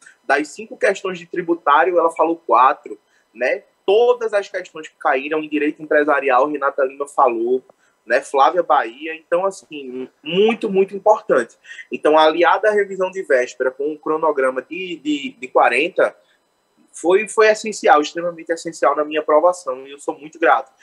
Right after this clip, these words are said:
né? E o melhor <laughs> foi zero oitocentos. Então,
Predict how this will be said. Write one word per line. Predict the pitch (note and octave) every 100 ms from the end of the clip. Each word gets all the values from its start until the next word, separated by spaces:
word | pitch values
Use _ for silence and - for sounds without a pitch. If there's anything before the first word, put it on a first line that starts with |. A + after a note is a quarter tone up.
| - -
né? | C#3
E | D#3
o | D#3
melhor | G3 A3+ G3 D3 B2+ - _ _ _ _ _ _
<laughs> | - - _ _
foi | - D#3
zero | D3+ C3+
oitocentos. | D3+ - A#2+ G2+ A2+
Então, | C3 C3 C#3 C#3 D3 D3 C3